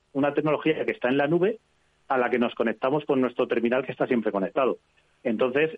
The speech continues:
eh, realmente, lo que es físicamente producto o hardware no nos hace falta mucho más de lo que ya tenemos. Lo único, pues, un desarrollo, eh, de software y de servicios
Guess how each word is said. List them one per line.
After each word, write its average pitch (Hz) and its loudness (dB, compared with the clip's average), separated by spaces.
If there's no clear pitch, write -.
eh, 117 2
realmente, 127 0
lo 123 2
que 151 0
es - -4
físicamente 143 0
producto 131 2
o 113 2
hardware 131 0
no 123 4
nos 117 0
hace 117 2
falta 113 0
mucho 120 2
más 139 0
de 107 -2
lo 101 0
que 104 -2
ya 107 2
tenemos. 131 -2
Lo 123 2
único, 131 2
pues, 120 0
un 123 2
desarrollo, 127 0
eh, 110 2
de 107 0
software 120 0
y 104 2
de 110 0
servicios 110 0